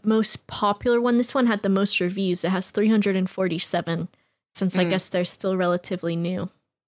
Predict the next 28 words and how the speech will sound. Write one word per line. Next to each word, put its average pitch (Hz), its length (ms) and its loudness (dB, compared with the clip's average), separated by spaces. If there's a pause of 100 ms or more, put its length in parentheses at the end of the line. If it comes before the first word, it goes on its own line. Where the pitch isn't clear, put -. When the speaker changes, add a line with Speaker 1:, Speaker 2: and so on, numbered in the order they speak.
(360)
Speaker 2:
Yeah. 160 320 -4 (720)
So 202 260 -6
this 247 280 -4
one 233 380 -2
says, 196 520 -8 (100)
"Service 254 460 -4
okay, 165 420 -6
had 202 200 -8
a 202 40 -6
bit 202 140 -4
of 180 60 -4
a 170 40 -2
wait 165 260 -4
to - 60 -18
get 156 120 -4
our 156 120 -6
food." 151 400 -8 (640)
Speaker 1:
Which - 140 -2
is 311 120 2
Speaker 2:
Um, 294 80 -2
Speaker 1:
kind 285 220 2
of 220 80 0
Speaker 2:
still 208 160 0
Speaker 1:
interesting 185 440 -2
for - 140 -10
just - 260 -4
frying 180 360 -2
something. - 540 -6